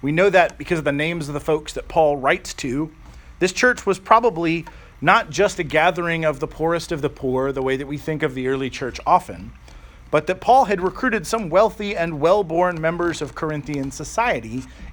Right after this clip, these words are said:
into planting this church. Some of them were servants, some were prosperous heads of household, and others landed somewhere in between.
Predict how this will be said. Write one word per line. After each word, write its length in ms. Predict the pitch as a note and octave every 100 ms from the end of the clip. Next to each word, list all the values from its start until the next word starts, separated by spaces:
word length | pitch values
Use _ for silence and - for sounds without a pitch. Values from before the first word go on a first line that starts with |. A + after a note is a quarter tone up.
| -
into 760 | B3+ D4+ D4 - D3 C#3+ D#3+ D#3+ - -
planting 640 | - A#3+ A#3 C3 A#2 B2 B2
this 200 | C3+ -
church. 540 | - - - - - - - - - - - -
Some 280 | - A3+ A#3+
of 120 | F3+
them 160 | F3+ E3+
were 100 | D3+
servants, 480 | - C#4 D#3 A2
some 240 | - A#3 A3+
were 80 | F#3
prosperous 560 | - G3 F#3 - E3
heads 200 | - D3+
of 60 | C#3
household, 580 | F#3 A3+ - G3 G3 F#3+ - - -
and 140 | D#3 F3
others 420 | G3 G#3 G3+ D#3
landed 540 | D3+ E3 E3+ D#3+ D3
somewhere 460 | - E3 D3+ C#3+ C#3
in 260 | A#2+ C#3
between. 560 | C3 C3+ - D#3+ F2 -